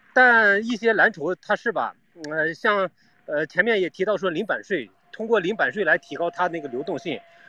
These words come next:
但问题零版税之后，它一些项目方靠什么推动的之后，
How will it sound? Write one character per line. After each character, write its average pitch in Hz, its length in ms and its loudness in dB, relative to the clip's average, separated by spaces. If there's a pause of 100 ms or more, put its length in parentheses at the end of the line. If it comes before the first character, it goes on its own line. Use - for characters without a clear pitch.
(180)
但 233 200 4
问 262 100 2
题 214 140 -6
零 196 120 -4
版 165 160 0
税 202 140 -4
之 180 140 -6
后， 175 280 -2 (380)
它 185 380 4
一 196 100 -8
些 180 240 -4
项 196 180 0
目 190 120 -6
方 175 160 -4
靠 - 180 -2
什 135 160 -6
么 135 80 -12
推 180 180 -6
动 175 160 -6
的 123 140 -2
之 139 160 -8
后， 123 220 -6